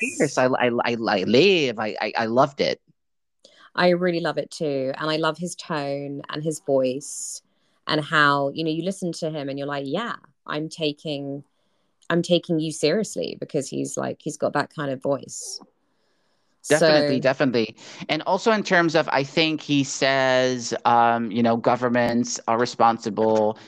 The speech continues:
Speaker 1: um, the pharmaceuticals are responsible. Like, there's so many cogs in this situations. Um, I've been actually thinking about that lately, but I really think that governments should act because, you know, as we said, people lose their income, their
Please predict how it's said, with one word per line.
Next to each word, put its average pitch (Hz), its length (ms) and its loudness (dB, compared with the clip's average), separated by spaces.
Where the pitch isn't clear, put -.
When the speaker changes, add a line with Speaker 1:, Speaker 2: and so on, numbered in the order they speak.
Speaker 1:
um, 104 500 0
the - 80 -4
pharmaceuticals 131 960 2
are 113 140 2
responsible. 113 500 0
Like, 117 160 4
there's 120 160 -2
so 131 160 2
many 127 220 -2
cogs 117 520 2
in 113 140 2
this 113 160 0
situations. 110 880 2
Um, 123 480 2
I've 160 180 2
been 143 300 2
actually - 300 -2
thinking 131 280 2
about 113 160 4
that 104 180 -4
lately, 107 340 0
but 104 180 2
I 104 60 2
really 113 280 2
think 104 640 -2
that 98 320 -4
governments 110 800 0
should 113 320 0
act - 380 -2
because, 104 580 2
you 107 140 -2
know, 107 240 0
as 101 200 -4
we 110 80 -2
said, 120 420 0
people 113 280 -4
lose 113 180 -2
their 101 160 2
income, 123 600 4
their 98 320 0